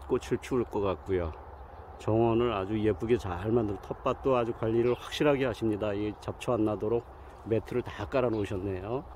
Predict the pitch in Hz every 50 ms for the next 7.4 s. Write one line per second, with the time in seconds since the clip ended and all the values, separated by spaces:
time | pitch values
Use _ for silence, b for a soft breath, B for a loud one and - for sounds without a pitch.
0 | - - - - - - - B B B B B B B B B B B B B
1 | B B B B B - - - - - - - - - - - - - - -
2 | - - - - - - - - - - - - - - - - - - - -
3 | - - - - - - - - - - 147 120 113 113 110 104 104 101 107 107
4 | 98 101 98 98 98 101 104 104 98 92 87 B B B B B B B B -
5 | - B B B B B B B B B B B B B - - - - 120 123
6 | 131 135 123 143 143 139 135 131 135 120 131 135 127 143 143 135 135 131 131 131
7 | 131 127 127 127 127 127 117